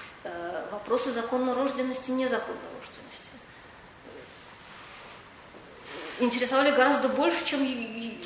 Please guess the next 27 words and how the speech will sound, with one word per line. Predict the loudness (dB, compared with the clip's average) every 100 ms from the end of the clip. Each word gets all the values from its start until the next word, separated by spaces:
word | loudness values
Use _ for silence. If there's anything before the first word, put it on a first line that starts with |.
| -10 -4
любая | 0 2 4
ересь, | 4 2 0 -6 -8
да, |
потому | -6 -4 -6
что | -6
речь | -4 -4
шла | -4 -2 -2
о | -2
наследстве. | -4 -4 -8 -12 -16 -18 -20 -20 -20 -18 -10
Это | -8 -4
тоже | -2 0
вопрос | -2 -6 -10 -10
церковных | -10 -12 -12 -14
судов. | -14 -14 -16 -16 -16 -6
Аннулирование | -2 0 2 2 2 2 0
брака. | 2 6 6 6 0 -2 -4 -12 -14 -14 -16 -18 -20 -20 -20 -20 -18 -16 -12 -6
Очень | -2 -2
интересно, | -2 -2 -4 -6 -12 -14 -16
да. | -14 -12 -14 -16 -14 -12 -10 -10 -12 -12 -10 -8 -6 -6
Э, | -4 -6 -6
поэтому | -6 -2 2 2
церковные | 0 -4 -4 0 2 2
суды, | 2 -2 -2
епархиальные | -2 -2 -2 -4 -2 -2 0 0
суды, | -2 -2 -2
они | 0 0
занимались | -2 -2 0 0 0 -2